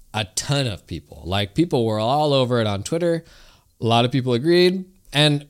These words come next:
as with everything, social media, like, obviously, there's no such thing as context, right? It's everything on, you know, Twitter especially, like, by definition is this compressed, super concise thing that leaves out nuance.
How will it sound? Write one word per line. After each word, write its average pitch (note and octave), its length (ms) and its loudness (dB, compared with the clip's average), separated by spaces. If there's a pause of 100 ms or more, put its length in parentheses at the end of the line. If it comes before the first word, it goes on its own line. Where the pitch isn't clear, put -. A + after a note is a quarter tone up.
(300)
as G3+ 200 2
with G3+ 140 4
everything, C#3+ 460 4
social C3 360 0
media, A2+ 480 2
like, G2+ 400 -4
obviously, F#2+ 680 -2 (520)
there's F#2+ 380 -2
no G2 140 -4
such F#2 340 -4
thing F#2 200 -6
as E2+ 220 -4
context, - 1080 -6
right? G2 360 -2
It's - 400 -4 (500)
everything G#2 540 0
on, F2+ 460 0
you G#2 100 -6
know, E2 100 -4
Twitter F#2+ 340 -2
especially, F2 520 -4
like, D#2+ 340 -8 (420)
by A2 140 0
definition G2+ 680 -2
is E2+ 340 -4
this G2 360 -4
compressed, - 960 -6 (260)
super - 360 -4
concise F2 600 -4
thing E2+ 300 -6
that D#2+ 180 -8
leaves F2 320 -4
out D#2 260 -6
nuance. C#2+ 800 -8